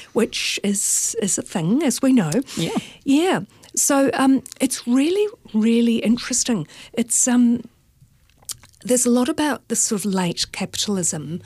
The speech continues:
Speaker 1: too, and also about the, the situation in Hong Kong, which is,
Speaker 2: Right.
Speaker 1: um, because it's set in very modern times.
Speaker 2: Mm.
Speaker 1: And so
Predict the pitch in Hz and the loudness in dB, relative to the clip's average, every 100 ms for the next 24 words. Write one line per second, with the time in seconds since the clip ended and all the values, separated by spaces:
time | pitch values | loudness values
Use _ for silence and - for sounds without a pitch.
0 | - - - - 214 190 202 202 208 254 | -18 -20 -16 -6 -4 -2 0 0 0 0
1 | - 320 359 302 214 - - 180 180 - | 0 -2 -2 -2 -4 -6 -6 -4 -4 -6
2 | - - 226 - 175 160 - 180 165 160 | -4 -2 -2 -4 -6 -4 -4 -4 -4 -4
3 | 185 165 - 180 185 143 - - - 151 | -4 -4 -6 -6 -6 -8 -12 -10 -8 -8
4 | - 165 160 175 170 - - - - 190 | -8 -6 -2 -2 -4 -12 -20 -20 -8 -4
5 | 175 165 156 156 - - - - 113 - | -2 -2 -4 -8 -12 -12 -14 -10 -12 -8
6 | 208 202 180 - - - - 233 - - | -4 -2 -2 -2 -4 -2 0 0 0 -2
7 | 180 165 156 151 - - - - - _ | -2 -2 -4 -8 -14 -18 -18 -18 -20 _
8 | 254 - - - 208 180 160 160 160 165 | -16 -16 -18 -4 -2 -2 -4 -6 -6 -4
9 | 160 - 190 190 147 202 180 180 190 - | -4 -2 -2 -2 0 2 4 4 2 2
10 | 175 | 0